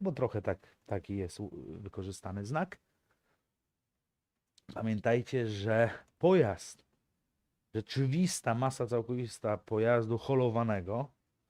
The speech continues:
musi być mniejsza bądź równa rzeczywistej masie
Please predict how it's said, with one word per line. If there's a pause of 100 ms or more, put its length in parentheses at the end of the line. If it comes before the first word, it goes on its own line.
(520)
musi
być
mniejsza
bądź
równa
rzeczywistej
masie